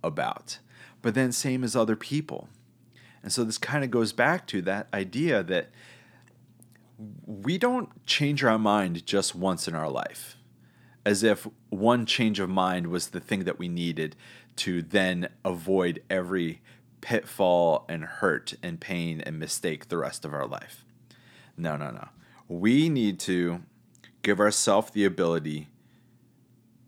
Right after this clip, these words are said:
to change our mind almost at every instant. And we also need to give permission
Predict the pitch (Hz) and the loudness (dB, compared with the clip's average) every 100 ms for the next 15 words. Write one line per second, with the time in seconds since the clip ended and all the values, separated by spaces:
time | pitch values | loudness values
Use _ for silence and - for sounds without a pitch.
0 | _ _ _ _ - 92 - 98 85 82 | _ _ _ _ -8 -2 0 0 0 0
1 | 78 65 64 - - _ _ _ _ _ | 0 -4 -8 -14 -20 _ _ _ _ _
2 | _ _ _ _ 104 110 - 98 82 90 | _ _ _ _ 0 2 2 0 -2 -2
3 | 92 - 82 76 - 73 - - _ _ | -2 -4 -6 -8 -10 -12 -14 -20 _ _
4 | _ _ _ _ _ _ - 120 135 147 | _ _ _ _ _ _ -10 2 4 4
5 | 165 135 139 123 131 - 127 135 143 110 | 2 2 2 2 0 0 0 2 2 0
6 | 95 | -4